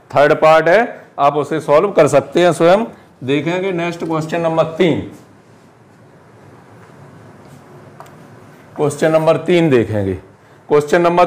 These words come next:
तीन के अंतर्गत क्या लिखा है? Three X power four plus six X क्यूब माइनस टू एक्स स्क्वायर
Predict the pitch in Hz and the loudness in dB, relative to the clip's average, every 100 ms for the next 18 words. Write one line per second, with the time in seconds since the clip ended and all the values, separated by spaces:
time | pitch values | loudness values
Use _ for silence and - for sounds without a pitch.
0 | 175 175 175 170 175 165 170 170 170 180 | 0 0 0 2 2 2 0 0 0 0
1 | 170 170 160 160 160 - - - _ _ | 0 0 2 2 0 -8 -20 -20 _ _
2 | _ _ 139 135 151 165 175 175 - 151 | _ _ -6 -4 -2 0 0 0 0 0
3 | 156 - 165 - - 151 151 160 147 156 | 0 -2 -8 -8 2 4 4 2 -4 0
4 | 135 110 92 - _ _ _ _ _ _ | 2 2 -2 -16 _ _ _ _ _ _
5 | _ _ _ _ - 151 151 147 117 - | _ _ _ _ -6 -2 2 2 2 -6
6 | - - - _ - - - - - 160 | -18 -20 -20 _ -20 -20 -20 -16 -6 -4
7 | 165 - - 170 - 156 156 - 156 165 | -4 -8 -6 -6 0 0 0 -8 -6 -2
8 | 156 135 104 - - _ _ _ _ - | 2 2 0 -6 -20 _ _ _ _ -12
9 | 123 135 139 147 151 160 165 - - - | -4 0 2 0 0 0 -2 -2 -12 -8
10 | 165 165 170 175 - 151 156 156 - 175 | -4 -2 -2 -4 -4 -2 0 -2 -6 -8
11 | 156 143 - 156 139 104 | -6 -6 0 4 4 2